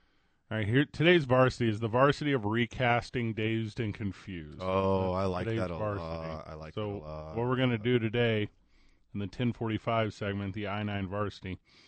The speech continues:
Speaker 1: is we're gonna recast Dazed and Confused set in two thousand and five.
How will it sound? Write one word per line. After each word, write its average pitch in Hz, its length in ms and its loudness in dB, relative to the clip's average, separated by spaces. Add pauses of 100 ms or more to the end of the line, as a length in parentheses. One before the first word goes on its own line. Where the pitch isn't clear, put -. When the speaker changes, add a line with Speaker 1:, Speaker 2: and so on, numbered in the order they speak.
(180)
Speaker 1:
is 104 140 -6
we're 107 80 -2
gonna 101 220 -4
recast 107 1040 -4 (760)
Dazed 101 420 -6
and 95 160 -4
Confused 95 960 -6 (600)
set 110 500 -4
in 95 440 -4 (1400)
two 110 140 -8
thousand 95 420 -4
and 78 140 -10
five. 82 420 -6